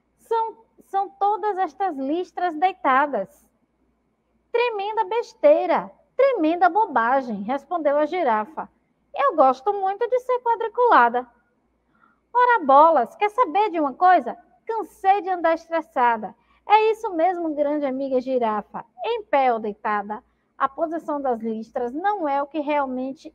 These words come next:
interessa." Então, zebrinha, vamos acabar logo com essa história e vamos brincar depressa? E assim, a zebrinha nunca mais viveu preocupada.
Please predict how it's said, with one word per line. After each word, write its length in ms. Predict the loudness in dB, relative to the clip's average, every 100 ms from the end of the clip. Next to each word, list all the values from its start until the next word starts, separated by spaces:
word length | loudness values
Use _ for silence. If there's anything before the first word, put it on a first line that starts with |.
| _
interessa." 1160 | -12 -12 -2 0 2 0 -2 -6 _ -12 -12 -18 _ _ _ _ _ _ _ _ _ _ _ _ _
Então, 680 | -8 -8 -4 -4 -4 -6 -8 -14 -14
zebrinha, 540 | -2 0 0 -2 -4 -2
vamos 320 | -2 -2 -4
acabar 440 | -4 -4 -2 -2
logo 360 | 0 0 0 -4
com 140 | -8
essa 240 | -8 -6 -8
história 400 | -8 -2 -2 -2
e 40 | -4
vamos 320 | -4 -4 -4
brincar 420 | -4 -2 -2 -2
depressa? 540 | -6 -4 0 0 2 0 0 _ _ _ _ _ _ _
E 160 | 0 2
assim, 580 | 2 -2 -4 -4 -6 -10 _ _
a 160 | -4 -2
zebrinha 580 | 2 2 2 -2 -2 -2
nunca 680 | -4 -6 -6 -8 -2 0 0
mais 440 | -2 -2 -4 -6
viveu 640 | -8 -8 -2 0 2 0 -4 _ _ _
preocupada. 1400 | -6 -4 -4 -6 -14 -16 _ 0 0 0 -4 -10 -12 -12